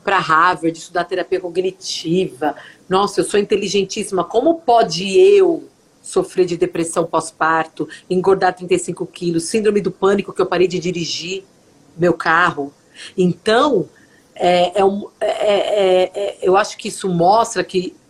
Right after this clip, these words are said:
a depressão, ela não escolhe cor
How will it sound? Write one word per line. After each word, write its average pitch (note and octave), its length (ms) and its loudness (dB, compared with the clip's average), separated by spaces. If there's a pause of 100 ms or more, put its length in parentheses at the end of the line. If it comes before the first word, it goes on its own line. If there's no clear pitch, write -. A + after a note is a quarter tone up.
a E3+ 140 2
depressão, F#3 920 0 (840)
ela F3+ 300 4
não F#3 320 0
escolhe E3 560 -2
cor G#3 400 4